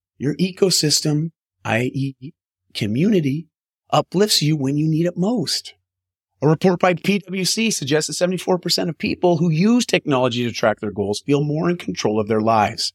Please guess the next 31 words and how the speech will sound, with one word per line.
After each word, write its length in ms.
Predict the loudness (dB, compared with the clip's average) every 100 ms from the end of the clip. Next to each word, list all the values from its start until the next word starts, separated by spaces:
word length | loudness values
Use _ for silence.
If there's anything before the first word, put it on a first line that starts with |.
| _ _ _ _ _ _
Your 120 | -2
smartphone 640 | 2 2 0 -2 0 -2 0
can 160 | -4
be 80 | -4
your 220 | -4 -6
accountability 920 | -6 -6 -4 0 0 2 0 0 -2 -4
ally. 400 | 0 0 -2 -6 _ _ _ _ _ _ _ _ _ _ _ _ _ _ _ _ -4
And, 300 | 2 4 2 0
you 100 | -2
know, 200 | -2 -6 _
let's 180 | 0 2
not 140 | 2 2
forget 360 | 4 4 2 _ -4
the 120 | -2
importance 460 | -2 0 0 0
of 100 | -2
celebrating 680 | 0 0 0 0 -2 -2 0
wins, 480 | 4 4 2 -2 -2
no 140 | -2
matter 400 | -2 -2 0 0
how 180 | -2 -4
small 320 | -2 -2 0
they 140 | 0 0
may 180 | -2
feel. 400 | -4 -6 -8 -10 _ _ _ _ _ _ _ -6
It's 180 | -2
like 140 | 0 -2
fuel 560 | -4 0 2 4 4
for 180 | 2 2
your 120 | 0
motivation. 640 | 0 0 0 -2 -2 -6